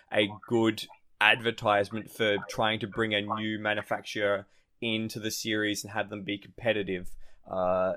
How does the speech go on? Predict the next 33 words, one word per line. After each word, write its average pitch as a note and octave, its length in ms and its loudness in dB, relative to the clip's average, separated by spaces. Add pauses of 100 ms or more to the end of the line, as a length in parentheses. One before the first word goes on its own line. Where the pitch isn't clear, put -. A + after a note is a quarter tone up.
(140)
which A2+ 320 -2
could B2 360 -2
deter A#2 520 4
other A2 220 4
manufacturers G#2+ 580 -2
away, A2+ 540 4 (240)
which G#2+ 380 0
in A2+ 120 -2
result G#2+ 460 4
could G#2+ 240 -4
weaken G#2 300 -2
the G#2 100 -6
field. A#2 260 6
Because, A#2 280 0
of C3+ 100 0
course, D3+ 300 4
w-, C#3+ 120 -4
uh, C3 220 0 (340)
we C3+ 600 2
have D3 320 4
recently C3 420 0
seen A#2 460 -2
the A2+ 260 6
Le G#2+ 100 -2
Mans A2 240 0
entry B2 280 -4
list, F#2+ 340 -4 (300)
and A#2 260 0
G D3 160 2
T D#3 160 0
Le C3 100 2
Mans A2+ 440 2 (120)
is A2 340 -4